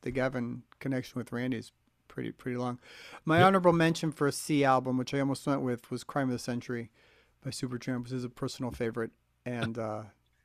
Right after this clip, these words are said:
Speaker 2: I could have
Speaker 1: like, like
Speaker 2: guessed
Speaker 1: a
Speaker 2: that.
Speaker 1: big time favorite album.
Speaker 2: <laughs> I s-, I flicked pa-, I flicked past it and went,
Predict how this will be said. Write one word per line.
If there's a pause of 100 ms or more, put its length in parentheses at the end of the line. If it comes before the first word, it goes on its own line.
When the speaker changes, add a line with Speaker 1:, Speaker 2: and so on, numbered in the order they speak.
(260)
Speaker 2:
I
could
have
Speaker 1:
like,
like
Speaker 2:
guessed
Speaker 1:
a
Speaker 2:
that.
Speaker 1:
big
time
favorite
album. (220)
Speaker 2:
<laughs>
I
s-,
I
flicked
pa-, (140)
I
flicked
past
it
and
went,